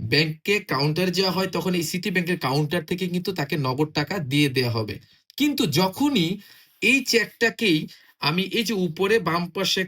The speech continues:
কর্নারের দিকে দুইটা আপনার ট্রান্সভার্স লাইন বলে, এটাকে তির্যক রেখা টেনে দেই, এটা এখানে না টেনে আমরা এখানেও দিতে পারি, এখানেও দিতে পারি, but প্র্যাকটিসটা হলো উপরে বাম পাশে কর্নারে দিয়ে দেওয়া। তখন সিটি ব্যাংকের কাউন্টারে গেলে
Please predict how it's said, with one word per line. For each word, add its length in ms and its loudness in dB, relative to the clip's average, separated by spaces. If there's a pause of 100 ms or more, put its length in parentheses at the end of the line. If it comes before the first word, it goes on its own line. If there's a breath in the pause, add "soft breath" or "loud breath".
কর্নারের 560 -2
দিকে 260 -4
দুইটা 480 -2 (840)
আপনার 320 -2 (140)
ট্রান্সভার্স 920 -2 (120)
লাইন 320 2
বলে, 180 -2
এটাকে 240 -2
তির্যক 500 -2
রেখা 240 0
টেনে 240 2
দেই, 220 0 (360 soft breath)
এটা 160 2
এখানে 340 2
না 140 0
টেনে 220 0
আমরা 180 2
এখানেও 280 2
দিতে 220 -2
পারি, 320 0 (240 soft breath)
এখানেও 340 2
দিতে 240 2
পারি, 300 0 (240 loud breath)
but 100 -2 (100)
প্র্যাকটিসটা 520 0
হলো 140 2
উপরে 320 0
বাম 200 0
পাশে 200 0
কর্নারে 420 -2
দিয়ে 200 0
দেওয়া। 240 0 (380 loud breath)
তখন 340 0
সিটি 420 -2
ব্যাংকের 580 2 (160)
কাউন্টারে 640 2
গেলে 300 2